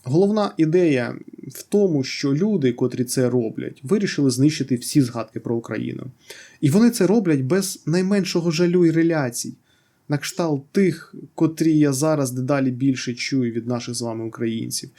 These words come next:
Нібито російська мова, російські риси характеру, менталітет, культура, скульптура, архітектура стали частиною нашої культури, котру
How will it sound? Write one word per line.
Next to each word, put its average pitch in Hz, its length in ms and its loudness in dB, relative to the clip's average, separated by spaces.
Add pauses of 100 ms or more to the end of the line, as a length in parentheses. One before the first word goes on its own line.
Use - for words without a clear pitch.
(180)
Нібито 165 320 4
російська 180 500 -2
мова, 151 400 0
російські 185 600 -2
риси 180 300 0
характеру, 151 600 -2
менталітет, 180 720 -2
культура, 180 720 2 (140)
скульптура, 190 1000 4
архітектура 196 1080 0
стали 135 320 4
частиною 127 540 2
нашої 120 420 0
культури, 120 440 0
котру 123 400 -2